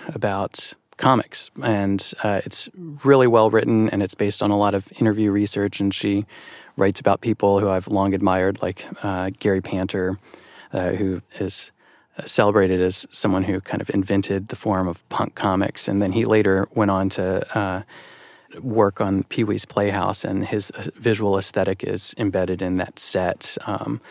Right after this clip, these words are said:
anyway, I, I really like that book. And, oh, I have a few others that I'm reading, like the, the book on nineteen seventy-one, uh, the author I'm spacing on, but the, the title is nineteen seventy-one.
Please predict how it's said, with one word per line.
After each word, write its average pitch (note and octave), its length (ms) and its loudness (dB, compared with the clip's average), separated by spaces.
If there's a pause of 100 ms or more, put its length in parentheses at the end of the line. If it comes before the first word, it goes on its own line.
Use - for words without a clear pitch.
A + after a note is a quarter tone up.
(260)
anyway, G#2 360 4
I, G2+ 200 2 (180)
I G#2+ 60 2 (120)
really A#2 300 2
like G2+ 260 2
that - 240 -2
book. - 320 -4 (220)
And, G#2 400 0 (580)
oh, D3 180 6
I A#2+ 100 4
have B2 380 0
a G#2+ 140 0
few G#2+ 260 2
others G2 360 2
that G2+ 140 -2
I'm G2 360 0
reading, G2+ 480 0
like G#2 260 -6
the, G2 340 0 (100)
the G2 80 -2
book G#2 220 -2
on G2+ 360 0
nineteen G#2+ 360 0
seventy-one, G2 760 0
uh, F#2 340 -8 (140)
the - 80 -4
author G2 520 -2 (560)
I'm F#2+ 160 -6
spacing G2 540 0
on, G#2+ 400 -2
but - 340 -4 (320)
the, G2 140 -4 (100)
the F2 240 -2 (100)
title F#2+ 320 -2
is F#2+ 120 -4
nineteen G2 280 -4
seventy-one. F#2+ 560 -4